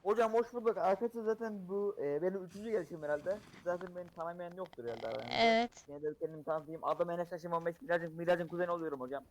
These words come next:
Speaker 1: İlk ona girsek yeter diyorum hocam.
Speaker 2: Evet. Hemen şöyle atlayışımızı gerçekleştiriyoruz. Hocam bu arada beş yüz abone olmamıza baya baya az kaldı. On üç, on, on üç abone falan kaldı.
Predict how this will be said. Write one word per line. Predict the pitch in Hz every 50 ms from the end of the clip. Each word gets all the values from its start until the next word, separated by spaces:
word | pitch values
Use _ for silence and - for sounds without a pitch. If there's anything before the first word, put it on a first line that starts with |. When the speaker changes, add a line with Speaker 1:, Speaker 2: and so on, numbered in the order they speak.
| _ _ _ _ _ _ _ _ -
Speaker 1:
İlk | 240 233 226
ona | 226 220 220
girsek | 214 202 214 214 220 -
yeter | 190 190 202 180 156
diyorum | 139 131 123 120 123
hocam. | 120 117 117 113 _ - _ - _ _ _ _ _ _ _ _ - -
Speaker 2:
Evet. | - 240 240 226 208 208 - - - - - - - - - - - - - - -
Hemen | - 320 320 311
şöyle | 302 311 320 311 302
atlayışımızı | 302 311 320 320 311 294 311 320 302
gerçekleştiriyoruz. | 320 320 302 311 330 320 - - 339 330 349 349 - - - - - - - - -
Hocam | 277 285 269 339 330 320
bu | 330
arada | 320 330 330 349 302
beş | 330 320 311
yüz | 302 294
abone | 330 320 320 320
olmamıza | 320 320 330 320 330 330 311 330 302 233
baya | 247 269 294 302 294 285
baya | 277 277 277 277
az | 285 277 -
kaldı. | - 269 254 262 269
On | 269 262 262
üç, | 262 - 294
on, | 269 254
on | 247 240 247 254 254 254
üç | 262 254 254
abone | 262 240 240 233 247 254 247
falan | - 254 247 254 254
kaldı. | - 240 220 220 226 262 302 302